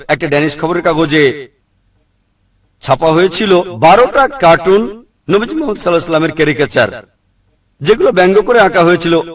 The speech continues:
অপমানজনক ছিল। কার্টুনগুলো নবীজিকে অবমাননা করেছিল। একটা কার্টুনে ছিল তিনি একটা পাগড়ি পরে আছেন, তার উপরে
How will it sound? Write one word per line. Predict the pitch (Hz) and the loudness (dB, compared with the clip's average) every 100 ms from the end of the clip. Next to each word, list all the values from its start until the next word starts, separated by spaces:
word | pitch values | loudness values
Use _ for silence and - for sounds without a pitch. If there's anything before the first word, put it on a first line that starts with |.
| - _ _ _ _ _ _ _ _ | -20 _ _ _ _ _ _ _ _
অপমানজনক | 151 240 320 247 196 180 165 | -2 0 0 0 2 0 0
ছিল। | - 160 131 160 - _ _ | 0 0 0 -6 -20 _ _
কার্টুনগুলো | 170 175 339 359 254 | 0 0 -2 0 2
নবীজিকে | 214 196 190 - 190 | 0 -2 -6 0 0
অবমাননা | 175 180 180 170 | 2 2 2 0
করেছিল। | 170 160 165 160 165 165 _ _ - | -2 -2 0 0 -2 -8 _ _ -4
একটা | 196 254 | -2 -2
কার্টুনে | 226 196 196 - | -4 -2 -2 -2
ছিল | 185 180 175 175 | 2 2 0 -2
তিনি | 170 165 160 156 156 | 0 0 -2 -6 -8
একটা | 151 160 | -4 0
পাগড়ি | 147 156 147 | 0 -2 -2
পরে | 147 147 | 2 2
আছেন, | 143 160 143 139 139 - | 2 0 -2 -4 -4 0
তার | 147 147 | 2 2
উপরে | 147 139 | 0 0